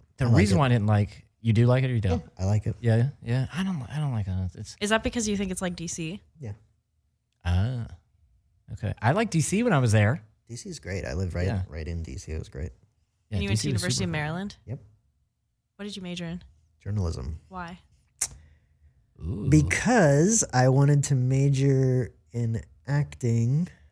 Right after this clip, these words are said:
Speaker 1: And then why didn't you?
Speaker 2: And my mom did not want me to.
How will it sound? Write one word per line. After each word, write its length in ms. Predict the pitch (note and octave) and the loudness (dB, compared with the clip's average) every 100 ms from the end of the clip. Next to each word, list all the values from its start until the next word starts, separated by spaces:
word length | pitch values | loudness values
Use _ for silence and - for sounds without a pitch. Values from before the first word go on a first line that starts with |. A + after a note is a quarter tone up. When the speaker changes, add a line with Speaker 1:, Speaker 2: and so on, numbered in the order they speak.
| _ _ | _ _
Speaker 1:
And 140 | G#2 G#2 | 2 4
then 180 | G2 F#2+ | 4 4
why 320 | G2 F#2+ F#2 | 4 4 2
didn't 460 | F2+ G#2+ D#3 A#2 F2+ | 2 0 0 0 -2
you? 280 | D2+ - - | -2 -8 -8
Speaker 2:
And 760 | A2+ G#2+ G#2+ A2 A2 G#2+ G#2+ A#2+ | -2 0 0 0 -2 -4 -6 -4
my 260 | A2 G2+ | -2 0
mom 880 | G2 G#2 D#3 A#3 C3 G2 A2 D#3 A#3+ - _ _ _ | -2 -2 -4 -4 -4 -4 -2 -4 -6 -14 _ _ _
did 140 | C#3 C3 | -8 -6
not 160 | C#3 - | -8 -8
want 260 | F#3+ D4 - | -10 -10 -10
me 100 | F#2 | -10
to. 460 | - F2 E2+ F2 | -8 -8 -8 -8